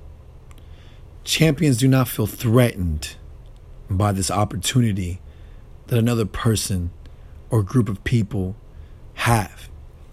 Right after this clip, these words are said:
They encourage these people, they encourage said person, and do everything they can to be of a service and leader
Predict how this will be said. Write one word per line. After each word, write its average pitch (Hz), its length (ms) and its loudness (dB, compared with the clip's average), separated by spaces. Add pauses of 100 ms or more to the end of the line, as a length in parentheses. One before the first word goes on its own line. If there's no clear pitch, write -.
(920)
They 123 180 6
encourage 131 460 6
these 110 160 2
people, 107 420 -2 (200)
they 123 140 6
encourage 120 460 4
said 113 300 2
person, 104 480 0 (1600)
and 120 80 6
do 113 240 2
everything 151 480 4
they 131 160 6
can 117 540 4 (1300)
to - 120 4
be 131 460 6 (420)
of 120 140 6
a 110 60 0
service 113 760 2 (160)
and 110 140 4
leader 113 540 6